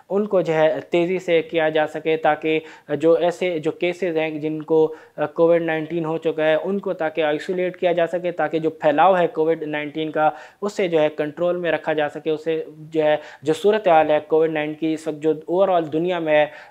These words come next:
अ, काफ़ी ख़राब नज़र आती है। तो बज़ाहिर, अ, पूरी कोशिश होगी पाकिस्तान की गवर्नमेंट की कि ऐसी सूरत हाल पाकिस्तान में, अ, ना हो और चीज़ें जो है अंडर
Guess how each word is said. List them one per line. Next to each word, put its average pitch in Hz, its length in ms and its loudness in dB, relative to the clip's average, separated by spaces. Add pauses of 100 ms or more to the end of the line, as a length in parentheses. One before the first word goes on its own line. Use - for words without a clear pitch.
अ, 143 40 -8 (160)
काफ़ी 175 440 0
ख़राब 165 440 0
नज़र 151 180 0
आती 147 240 -2
है। 151 140 0
तो 151 180 -4
बज़ाहिर, 156 480 6 (300)
अ, 147 40 -6
पूरी 220 280 2
कोशिश 196 440 0
होगी 170 300 0
पाकिस्तान 165 440 -4
की 175 80 -6
गवर्नमेंट 165 400 0
की 165 160 -4
कि 165 120 -2
ऐसी 165 260 -2
सूरत 170 320 -6
हाल 156 160 2
पाकिस्तान 151 540 -6
में, 156 220 -6
अ, - 460 -8
ना 143 300 4
हो 175 220 2
और 160 300 0
चीज़ें 175 280 -2
जो 156 100 -4
है 151 120 0
अंडर 151 180 0